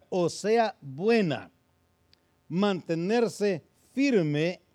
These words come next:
cuesta. Definitivamente que sí, sea mala o sea buena. Tenemos que reconocer que mantenerse firme es en verdad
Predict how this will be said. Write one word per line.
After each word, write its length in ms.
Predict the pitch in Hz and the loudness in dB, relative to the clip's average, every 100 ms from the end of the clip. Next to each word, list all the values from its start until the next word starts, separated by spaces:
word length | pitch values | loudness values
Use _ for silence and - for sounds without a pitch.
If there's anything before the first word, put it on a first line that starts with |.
| _ _ _ _ _ _ _ _ | _ _ _ _ _ _ _ _
cuesta. 520 | 185 208 143 - 95 _ _ _ 101 - _ _ _ _ _ _ _ _ _ | 0 0 0 -6 -20 _ _ _ -20 -20 _ _ _ _ _ _ _ _ _
Definitivamente 840 | 143 175 175 170 202 214 220 214 | -6 -4 -2 -2 -2 -2 -2 -4
que 140 | 165 190 | -4 -6
sí, 320 | - 190 - _ _ _ _ _ _ | -4 -6 -6 _ _ _ _ _ _
sea 340 | - - 214 196 | -18 -6 -2 -2
mala 520 | 175 180 220 262 392 | -2 -4 -4 -6 -10
o 120 | - 170 | -8 -6
sea 220 | 208 208 | -2 -2
buena. 440 | 202 214 135 - _ _ _ _ _ _ _ _ _ _ _ _ _ _ _ _ _ _ _ _ - | 0 0 -2 -8 _ _ _ _ _ _ _ _ _ _ _ _ _ _ _ _ _ _ _ _ -2
Tenemos 480 | 185 214 254 233 - | 0 2 2 2 0
que 120 | 208 | 0
reconocer 800 | 196 156 190 175 - 208 226 220 | 0 -2 -4 -4 0 2 2 0
que 260 | 190 190 - | 2 2 2
mantenerse 1040 | 175 185 165 175 165 220 233 - 226 180 _ _ | -4 -2 -2 -4 -4 -4 -4 -2 -2 -2 _ _
firme 600 | 226 247 170 165 202 220 _ | -2 0 2 0 -2 -4 _
es 340 | - 214 240 - | 2 6 6 2
en 180 | 196 190 | -6 -4
verdad 580 | 175 165 165 196 214 | -4 -4 0 2 2